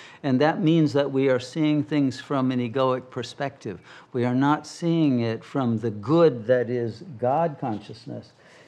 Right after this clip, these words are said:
And until we are humble enough to transcend our own opinions about what goodness is, we will never, uh, get beyond egocentric thinking and never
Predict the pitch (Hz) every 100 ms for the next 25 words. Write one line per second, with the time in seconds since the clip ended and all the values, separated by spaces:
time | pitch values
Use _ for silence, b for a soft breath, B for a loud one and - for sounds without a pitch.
0 | b 139 135 131 123 160 156 147 123 117
1 | 165 180 165 147 127 123 117 - 135 -
2 | - 135 127 - 151 135 120 123 139 127
3 | 117 170 196 175 120 98 113 120 113 120
4 | 120 110 135 135 123 113 135 147 123 -
5 | B B B - 139 131 127 123 127 139
6 | 127 131 127 131 113 113 127 131 131 120
7 | 123 113 113 117 113 113 131 110 113 92
8 | - - 160 160 107 110 b b b 123
9 | 117 123 120 117 113